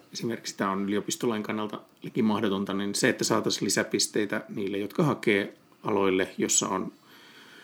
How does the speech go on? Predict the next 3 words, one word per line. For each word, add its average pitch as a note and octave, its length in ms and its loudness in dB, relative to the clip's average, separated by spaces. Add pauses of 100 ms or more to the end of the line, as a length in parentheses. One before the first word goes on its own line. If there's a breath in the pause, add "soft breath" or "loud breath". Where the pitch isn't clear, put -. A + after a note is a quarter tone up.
(340 loud breath)
aivan G2 380 6
selviä G2 480 0 (520)
sukupuolivinoumia, G#2+ 1040 2